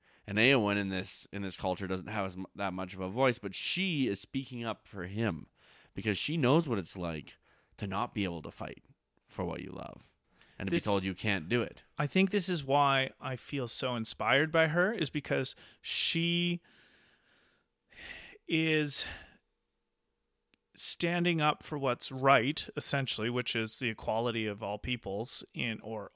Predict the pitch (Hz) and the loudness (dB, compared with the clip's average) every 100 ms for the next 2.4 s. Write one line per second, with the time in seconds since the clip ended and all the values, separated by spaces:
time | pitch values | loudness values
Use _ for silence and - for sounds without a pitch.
0 | - 110 107 - 127 113 110 104 - - | -6 -4 -2 -4 -4 -4 -6 -8 -12 -20
1 | 131 135 120 107 135 131 113 107 - 123 | -6 -2 0 -2 -4 -4 -4 -4 -6 -6
2 | 127 - 104 156 | -4 -6 -6 -6